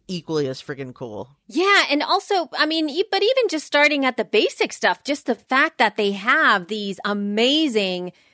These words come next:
Speaker 2: like, original Netflix shows that can have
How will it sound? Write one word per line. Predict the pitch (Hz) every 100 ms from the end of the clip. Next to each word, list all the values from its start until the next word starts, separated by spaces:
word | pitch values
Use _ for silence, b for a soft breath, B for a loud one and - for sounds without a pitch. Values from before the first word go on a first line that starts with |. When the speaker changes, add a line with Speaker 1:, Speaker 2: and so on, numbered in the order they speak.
| b b -
Speaker 2:
like, | 202 190 - -
original | 220 214 190 269 226 262 226 190
Netflix | 180 180 233 - 233 196 -
shows | - 277 285 180 165 156 - _
that | 160 170 214 220
can | - 240 202
have | 180 202 285 175 160 147